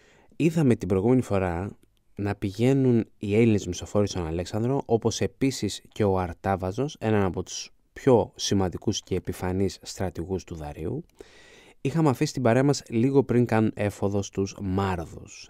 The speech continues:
έναν λαό που δεν είχαν τολμήσει πολύ να εισβάλλουν,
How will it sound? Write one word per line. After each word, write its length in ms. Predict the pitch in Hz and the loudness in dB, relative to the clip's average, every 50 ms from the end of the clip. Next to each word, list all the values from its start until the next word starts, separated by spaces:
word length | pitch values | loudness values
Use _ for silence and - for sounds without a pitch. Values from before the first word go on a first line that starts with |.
| _ _ - | _ _ -4
έναν 360 | 104 113 110 110 107 101 98 | 0 2 2 2 2 2 2
λαό 500 | 95 92 87 85 87 101 117 135 143 - - | 0 0 0 0 2 2 2 2 0 -4 -6
που 280 | - - 117 113 - - | -2 0 2 2 2 0
δεν 460 | - 107 101 101 120 147 156 143 - - _ - | -6 -12 -6 -2 2 2 2 2 0 -4 _ -4
είχαν 460 | 117 110 - - - 95 90 80 - _ _ _ _ | -4 -4 -2 -4 -4 -4 -4 -6 -8 _ _ _ _
τολμήσει 520 | - 101 98 95 90 90 95 92 - - 87 | -4 -2 -2 0 0 -2 -2 -2 -2 -6 -8
πολύ 520 | - - 95 92 87 85 82 82 78 - - _ _ - | -6 -4 -2 -2 -2 -2 -4 -6 -6 -10 -14 _ _ -12
να 240 | 90 87 80 - _ _ | -10 -10 -10 -12 _ _
εισβάλλουν, 720 | - - - - - 147 160 160 156 - - 131 156 175 | -12 -12 -10 -10 -10 -10 -8 -8 -8 -8 -10 -12 -12 -16